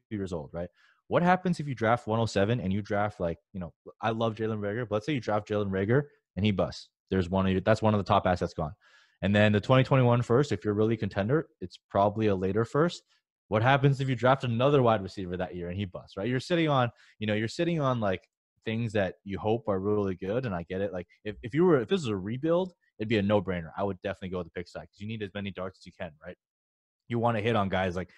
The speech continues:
D K and A J Brown and hope that happens. But if you're a contender, like, you want proven guys that are scoring you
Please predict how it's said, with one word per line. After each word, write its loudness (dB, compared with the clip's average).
D -4
K -2
and -6
A -6
J -6
Brown -4
and -8
hope -6
that -6
happens. -6
But -8
if -10
you're 2
a -4
contender, -2
like, -4
you -6
want -2
proven -4
guys -4
that -8
are -12
scoring -8
you -12